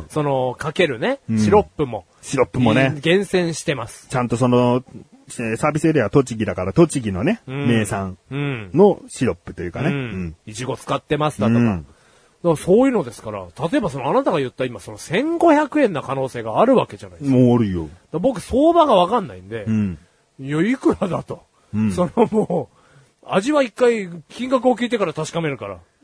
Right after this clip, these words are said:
Speaker 1: じゃあ、お前、千五百円だったら買わなかったのな？
Speaker 2: いやー、うーん、だから、「半分こしません」って言ってましたね。
Speaker 1: はい。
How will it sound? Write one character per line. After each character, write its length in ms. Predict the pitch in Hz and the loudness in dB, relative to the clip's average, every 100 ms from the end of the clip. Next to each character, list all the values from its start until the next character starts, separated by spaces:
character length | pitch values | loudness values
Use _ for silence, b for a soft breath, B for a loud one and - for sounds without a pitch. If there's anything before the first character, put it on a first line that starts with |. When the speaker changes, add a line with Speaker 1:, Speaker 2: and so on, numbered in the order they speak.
| _ _ | _ _
Speaker 1:
じ 80 | 247 | 4
ゃ 40 | |
あ、 20 | |
お 20 | |
前、 80 | 233 | 4
千 240 | - 285 311 | 4 2 4
五 60 | |
百 120 | 302 311 | 4 4
円 80 | 180 | 2
だ 60 | |
っ 20 | |
た 80 | 123 | -2
ら 40 | - | -4
買 200 | 190 254 | 0 2
わ 100 | 311 | 2
な 80 | |
か 80 | 311 | -2
っ 80 | 139 | -6
た 100 | 95 | -8
の 120 | 90 | -10
な？ 180 | 95 208 214 | -10 -10 -10
Speaker 2:
い 40 | |
や 120 | 175 143 156 156 156 160 | -10 -8 -8 -8 -8 -10
ー、 40 | |
う 20 | |
ー 680 | 156 160 160 160 156 - 180 | -10 -12 -12 -12 -14 -12 -8
ん、 40 | |
だ 0 | |
か 80 | 151 | -6
ら、 60 | 139 | -6
「半 140 | 156 | -8
分 80 | 170 | -8
こ 100 | 180 | -10
し 100 | 156 | -12
ま 100 | 127 | -12
せ 100 | 139 | -12
ん」 20 | 131 | -12
っ 0 | |
て 100 | 117 | -12
言 20 | |
っ 20 | |
て 60 | 110 | -14
ま 80 | 104 | -16
し 60 | |
た 80 | 92 | -16
ね。 260 | 101 107 - _ _ _ _ _ _ _ _ _ _ _ _ _ _ _ _ _ | -14 -14 -16 _ _ _ _ _ _ _ _ _ _ _ _ _ _ _ _ _
Speaker 1:
は 140 | |
い。 40 | 120 | -16